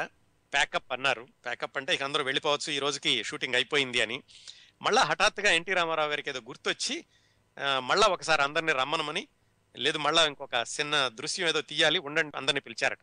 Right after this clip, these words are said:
అయితే అందులో శకుని పాత్ర వేసిన ఆయన, వేసిన ఆయన ధూళిపాళ గారు. ఆయన, "అబ్బా, ఇంకో షాట్ తీయాలా, అయిపోయింది కదా" అని ఆయన కొంచెం విసుగం పెట్టాట.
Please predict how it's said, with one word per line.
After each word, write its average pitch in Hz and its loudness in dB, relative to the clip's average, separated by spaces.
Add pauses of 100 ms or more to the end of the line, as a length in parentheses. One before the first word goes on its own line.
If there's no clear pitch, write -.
(1200)
అయితే 139 0
అందులో 143 0
శకుని 214 -4
పాత్ర 151 0
వేసిన 131 -4
ఆయన, 131 -2
వేసిన 135 -2
ఆయన 127 2 (500)
ధూళిపాళ 117 -2
గారు. - -12 (560)
ఆయన, 151 2 (280)
"అబ్బా, 139 0
ఇంకో 160 -4
షాట్ 160 -2
తీయాలా, 139 2
అయిపోయింది 151 0
కదా" 131 2
అని 170 -2
ఆయన 170 2
కొంచెం 185 -4
విసుగం 143 -8
పెట్టాట. 113 -2